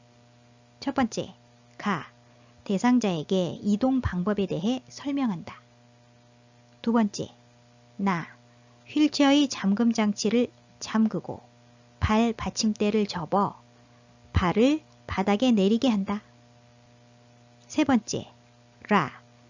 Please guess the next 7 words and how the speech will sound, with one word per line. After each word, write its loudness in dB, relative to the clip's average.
요양보호사는 2
대상자의 2
마비된 0
쪽인 0
오른쪽 4
옆에서 2
어깨와 0